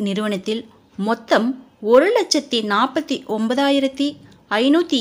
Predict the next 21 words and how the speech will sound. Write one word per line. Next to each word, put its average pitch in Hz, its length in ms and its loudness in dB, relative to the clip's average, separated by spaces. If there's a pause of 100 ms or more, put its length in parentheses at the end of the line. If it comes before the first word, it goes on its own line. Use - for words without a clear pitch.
(120)
எழுபத்தி 262 380 0
ஏழு 214 100 0 (120)
பணியாளர்கள் 247 640 0 (320)
உள்ளனர். 190 400 -2 (640)
இதில் 269 260 0 (420)
எழுபத்தி 349 400 0 (140)
எட்டாயிரத்தி 285 640 0 (200)
முன்னூத்தி 269 400 0 (120)
இருபத்தி 269 340 -2 (120)
மூணுக்கும் 294 540 2
மேற்பட்ட 202 400 -6 (540)
ஊழியர்கள் 226 520 0 (580)
சமீபத்தில் 285 640 2 (440)
தன்னார்வ 294 560 6 (400)
ஓய்வூதிய 269 420 4 (100)
திட்டத்தின், 214 480 -4 (220)
அதாவது 196 320 0 (320)
வி 233 140 -2 (140)
ஆர் 294 180 4
எஸ் - 160 0 (440)
கீழ் 269 240 0